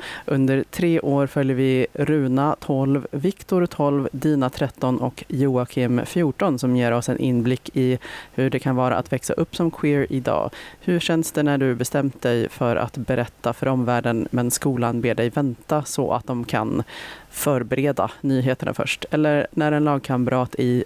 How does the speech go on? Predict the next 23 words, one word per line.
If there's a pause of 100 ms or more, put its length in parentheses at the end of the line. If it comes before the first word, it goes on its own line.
handbollslaget
anklagar
dig
för
att
ha
tittat
på
för
mycket, (640)
eh, (220)
tittat
för
mycket
i
duschen
efter
träningen.
Hur
känns
det
att
plötsligt